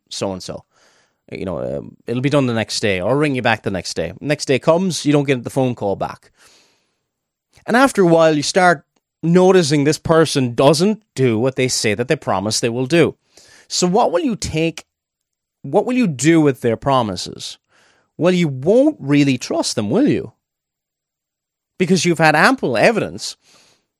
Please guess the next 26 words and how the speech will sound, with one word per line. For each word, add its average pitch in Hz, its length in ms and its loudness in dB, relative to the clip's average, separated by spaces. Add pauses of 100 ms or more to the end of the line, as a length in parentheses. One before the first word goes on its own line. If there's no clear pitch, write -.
(420)
that 165 240 0
they're 175 120 2
not 135 240 -2
true. 147 400 0 (640)
And 277 80 -6
imagine 160 380 2
then, 135 180 2
okay, 143 280 0
you 135 160 -4
ring 151 200 2
another, 160 480 2 (720)
pick 156 120 -4
a 143 40 0
plumber. 95 480 -2
I'm 98 240 -6 (220)
not 107 120 -14
trying 95 140 -12
to 92 80 -12
pick - 160 -14
on 87 80 -8
the 87 80 -8
plumbing, - 560 -10
plumbing 98 300 -12
industry 82 440 -14
or 87 60 -10
anything, 90 280 -16